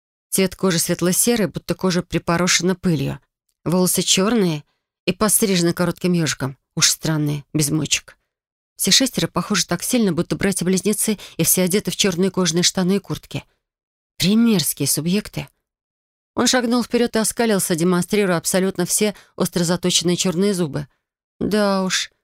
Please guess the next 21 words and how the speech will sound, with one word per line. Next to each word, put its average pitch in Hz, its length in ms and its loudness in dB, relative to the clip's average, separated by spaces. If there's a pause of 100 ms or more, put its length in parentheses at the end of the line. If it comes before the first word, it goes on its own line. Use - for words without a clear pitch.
(180)
стоматолог 214 680 0
по - 80 -4
нему 226 220 2
явно 180 340 0
плачет. - 520 -2 (440)
Если - 140 -2
честно, 190 320 0
на 180 120 2
людей 170 280 0
эти 208 160 -2
уроды 160 240 0
были 147 160 0
не 165 100 2
похожи. - 480 -6 (400)
Хотя 190 300 0
люди 196 240 2
порой 175 280 0
бывают 170 360 0
такими 208 360 0
монстрами, 170 460 0
что... 156 340 -4